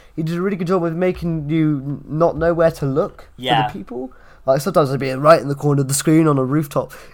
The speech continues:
Speaker 1: It, it just, it speaks volumes how much, how good the action is in this series.
Speaker 2: Yeah, definitely.
Speaker 1: Um, f-, because I, normally for me, I've, <laughs> I mean, even in the, uh, newer films, blaster fights are so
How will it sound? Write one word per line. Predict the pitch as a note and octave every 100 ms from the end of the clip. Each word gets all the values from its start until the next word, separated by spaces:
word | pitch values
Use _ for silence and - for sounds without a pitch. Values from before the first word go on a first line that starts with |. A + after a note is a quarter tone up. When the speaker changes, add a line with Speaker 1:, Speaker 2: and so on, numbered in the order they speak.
| -
Speaker 1:
It, | D#3 -
it | - A3+
just, | - G#3 -
it | - F3+ -
speaks | - A#3 F3
volumes | F3 E3+ E3 B2+ A#2 C3
how | C3
much, | A#2 - - - -
how | - G#3+ G3 D3 A#2+
good | D#3 D3 A2+ - - - - - - -
the | C#3+ D3+
action | - - - B2+
is | A2
in | A2
this | A2 -
series. | A#2 A2 - C#3+ - - - C#3+
Speaker 2:
Yeah, | B2 A#2+ G#2 - -
definitely. | - - D#3
Speaker 1:
Um, | D#3 C3+ -
f-, | - - -
because | G3+ G#3+ G3
I, | -
normally | F#3+ G3 G#3+ G#3 F#3 E3
for | -
me, | C#3 D3 F3+
I've, | D3 D3+ - - -
<laughs> | -
I | C3
mean, | C#3+ D3 C3 - - C3+ C#3+
even | - F3 D3+
in | C3+ A#2
the, | B2 - - - - - -
uh, | C3+ C3+ A#2+
newer | C#3+ D3
films, | C3+ F3 D#3+ B2+ -
blaster | - D3+ F3 - G3
fights | F3+ G3 A3 -
are | - C3+
so | C#3+ - - E3 F#3+ E3+ D#3+ C#3